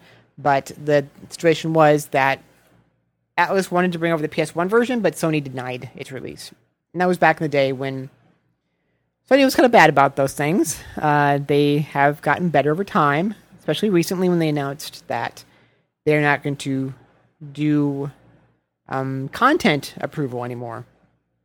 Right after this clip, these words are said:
So what they, they, they said was, "Okay, you come to us with a game. We're not gonna deny your game because we don't agree with the idea." Like, you have music rhythm,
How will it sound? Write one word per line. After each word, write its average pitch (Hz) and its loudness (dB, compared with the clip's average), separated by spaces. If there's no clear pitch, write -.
So 165 0
what 151 2
they, 147 2
they, 151 0
they 151 -2
said 143 -2
was, 127 -4
"Okay, 160 -2
you 147 0
come 175 0
to 180 4
us 165 0
with 175 -2
a 175 -2
game. 147 0
We're 185 2
not 208 4
gonna 190 0
deny 165 0
your 156 2
game 147 0
because 143 0
we 139 -4
don't 139 -4
agree 139 -4
with 131 -4
the 143 2
idea." 131 -6
Like, 117 -12
you 147 -8
have 143 2
music 175 -2
rhythm, 170 0